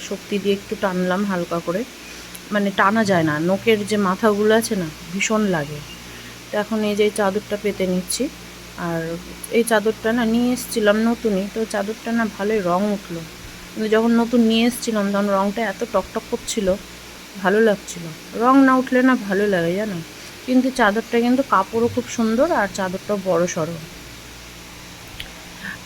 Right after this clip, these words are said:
তো এখন এই যে চাদর টাদর পেতে নিয়েই দেবো ঝাড়, তারপরে হচ্ছে দাদা, দাদাকে দেবো খেতে, আর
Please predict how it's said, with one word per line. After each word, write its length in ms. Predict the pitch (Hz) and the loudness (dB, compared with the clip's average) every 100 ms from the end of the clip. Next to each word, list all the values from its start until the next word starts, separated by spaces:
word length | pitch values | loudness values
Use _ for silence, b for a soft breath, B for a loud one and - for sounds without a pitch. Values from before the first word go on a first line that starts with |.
| - | -2
তো 60 | - | 2
এখন 260 | 233 247 | 4 2
এই 100 | 247 | 2
যে 120 | 240 262 | 2 2
চাদর 300 | 233 202 220 - | 0 -2 -4 -2
টাদর 240 | 214 233 226 | 0 0 0
পেতে 260 | 214 196 208 | -6 -2 0
নিয়েই 340 | 208 202 240 | 2 2 0
দেবো 320 | 214 185 180 175 | 0 -2 -2 -6
ঝাড়, 340 | - 196 214 311 - - - - | -4 -2 0 -2 -8 -18 -18 -12
তারপরে 400 | 185 170 185 180 | -12 -4 0 2
হচ্ছে 500 | 180 170 - 185 180 180 | 2 0 -4 -4 -2 -2
দাদা, 340 | 180 170 175 170 - 180 | -2 0 -2 -2 -8 -4
দাদাকে 500 | 175 170 175 175 175 | -4 -2 -6 -6 -4
দেবো 220 | 170 175 170 - | -4 -4 -10 -8
খেতে, 300 | 185 226 311 - - B B - - - - - - - - | -4 -2 -2 -6 -16 B B -16 -16 -16 -16 -18 -18 -18 -12
আর 260 | 180 175 | -8 -6